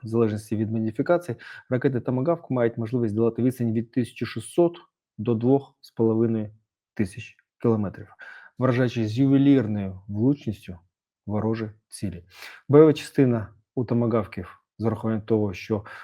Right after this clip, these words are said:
в, а, ядерній версії боєголовок вже до цих ракет не існує,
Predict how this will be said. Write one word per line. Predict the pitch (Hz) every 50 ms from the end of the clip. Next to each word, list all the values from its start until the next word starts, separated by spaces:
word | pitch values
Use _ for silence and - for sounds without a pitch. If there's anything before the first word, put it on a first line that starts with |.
| - _ -
в, | 113 107 117 113 110 110 110 - - -
а, | 123 120 120 - 131
ядерній | 117 113 117 113 104 110 110 110 113 110
версії | 107 113 107 104 - - - 104 101 92 -
боєголовок | - 104 110 107 104 117 113 110 104 104 104
вже | 107 113 117 104 104
до | 107 104 113 110 107 107 104
цих | 104 - 107 -
ракет | 113 104 - 120 117 -
не | 151
існує, | 160 156 - 240 240 233 208 185 156